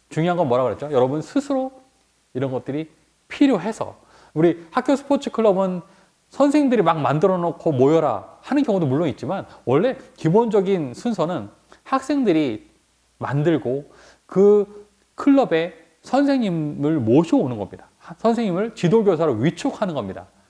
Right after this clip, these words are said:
그 이후에 선생님이 학생 생활기록부에 참여 학생들을 등록하고 또 활동 시간을 입력해 줄 수 있죠. 그래서 여러분들이 주도적으로, 여러분이 먼저 적성, 적극성을 가지고 이 학교 스포츠 클럽이나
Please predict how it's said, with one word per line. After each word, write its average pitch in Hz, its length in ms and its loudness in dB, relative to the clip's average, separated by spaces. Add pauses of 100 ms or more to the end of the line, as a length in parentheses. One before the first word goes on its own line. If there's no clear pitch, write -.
(180)
그 240 280 2
이후에 151 320 2
선생님이 147 560 -6 (480)
학생 208 340 -6
생활기록부에 190 800 -4 (200)
참여 208 300 -2
학생들을 143 640 -4 (180)
등록하고 131 680 -4 (160)
또 131 80 -8
활동 226 340 -4
시간을 151 460 -4 (240)
입력해 147 560 -2
줄 110 80 -4
수 - 420 -10
있죠. - 340 -12 (340)
그래서 113 180 -4
여러분들이 123 360 0 (220)
주도적으로, 160 720 -2
여러분이 143 320 0
먼저 147 480 0 (200)
적성, 139 520 -2
적극성을 160 460 -2
가지고 127 520 -4 (240)
이 127 60 -6
학교 202 260 -4
스포츠 - 400 -4
클럽이나 147 600 -6